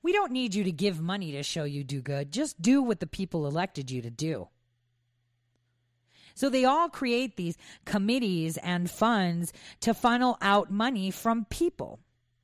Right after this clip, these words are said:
right? Corruption, right? They just take our money. And then they take our tax money now. We're starting to see how our tax money is being spent for activities for the left.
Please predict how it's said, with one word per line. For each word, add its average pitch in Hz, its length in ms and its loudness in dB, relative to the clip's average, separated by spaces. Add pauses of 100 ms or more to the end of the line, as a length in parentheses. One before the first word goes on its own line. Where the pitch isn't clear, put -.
right? 175 320 -4
Corruption, 123 640 -6
right? 120 260 -8
They 143 80 -4
just 135 240 -8
take 220 220 -6
our 127 100 -2
money. 143 320 -6 (1000)
And 254 160 -2
then 349 140 -2
they 359 140 -4
take 277 300 -2 (440)
our 254 160 2
tax - 680 0
money 180 300 0
now. 135 400 -8 (340)
We're 311 280 2
starting 359 460 2
to 285 180 -2
see 190 560 -4 (640)
how 240 400 4 (180)
our 330 320 4
tax - 500 0
money 156 440 -6 (260)
is 180 220 -2
being 226 340 -2
spent 175 800 -4 (340)
for 247 280 4
activities 233 760 2
for 220 160 -2
the 208 120 0
left. - 560 -4